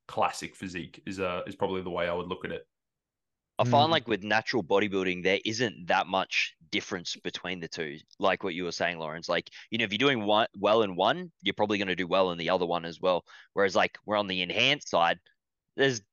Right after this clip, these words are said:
Speaker 2: there's goddamn fifty to seventy-five pounds between the people if you were gonna take that exact same person and put 'em in open bodybuilding. So there's a huge difference in terms of body mass, where realistically at a natural level,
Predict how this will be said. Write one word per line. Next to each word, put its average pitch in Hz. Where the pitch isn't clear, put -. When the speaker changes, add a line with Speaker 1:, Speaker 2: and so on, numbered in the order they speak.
Speaker 2:
there's 139
goddamn 117
fifty 117
to 101
seventy-five 90
pounds 123
between 101
the 90
people 107
if 90
you 95
were 92
gonna 92
take 98
that 95
exact 87
same 82
person 92
and 82
put 101
'em 90
in 85
open 87
bodybuilding. 80
So 90
there's 87
a 87
huge 123
difference 92
in 98
terms 95
of 85
body 80
mass, 80
where 85
realistically 101
at 95
a 85
natural 85
level, 82